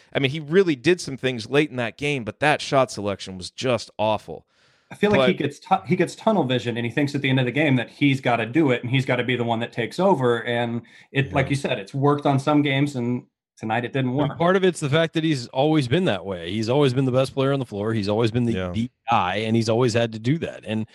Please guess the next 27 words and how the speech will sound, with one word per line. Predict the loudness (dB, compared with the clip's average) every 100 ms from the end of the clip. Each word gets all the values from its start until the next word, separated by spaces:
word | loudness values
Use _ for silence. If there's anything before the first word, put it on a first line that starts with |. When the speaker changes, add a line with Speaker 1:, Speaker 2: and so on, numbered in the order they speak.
| -10
Speaker 2:
Freshman | -2 0 2
Speaker 3:
you |
know, | 2
Speaker 2:
aches. | 2 -2 -18 _ -2
Speaker 3:
yeah, | 2 2 0 -4
I | -4
mean, | -2 0 -2 -4
it's, | -6 -6 -6 -10
you | -4
know, | -2 -2
most | -2 0 -2 -4
fresh-, | 0 0 0
most | 0 0 0
top | -2 -4 _ _ _
level | 0 0 0
freshmen | 2 2 2 -4
who | -2
come | 0 0 2
in | 2 0 -2 -6 _
wanna | 0 2 2
do | 2 0
that. | 0
That's | -6 -2
why | 2
it's | 2 0 -16 _ -16
hard | 0 2 2 0
for | 0 0 0